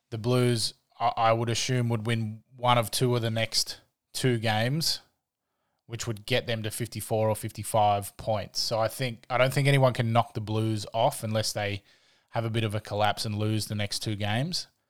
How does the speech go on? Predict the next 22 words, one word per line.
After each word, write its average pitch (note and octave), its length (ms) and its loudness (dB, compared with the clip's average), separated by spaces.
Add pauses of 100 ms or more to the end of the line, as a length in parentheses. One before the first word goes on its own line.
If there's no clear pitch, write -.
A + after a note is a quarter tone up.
(360)
which B2 160 0
is A#2 120 0 (240)
entirely B2+ 460 8
possible. C#3 540 2 (1400)
Don't A2 140 8
wanna C#3 160 10
rule A#2 180 6
it G#2 60 4
out. C3+ 280 2 (100)
Seen B2+ 220 2
crazier A2+ 380 4
things. A#2+ 480 -2 (2250)
So, C3+ 520 8 (2750)
do, E3+ 400 10
do D3 260 6
we D3+ 100 10
wanna D3 220 8
do D3 220 8
that? F#3 280 8
Do B2+ 120 2
we C3+ 80 6
wanna C#3 460 6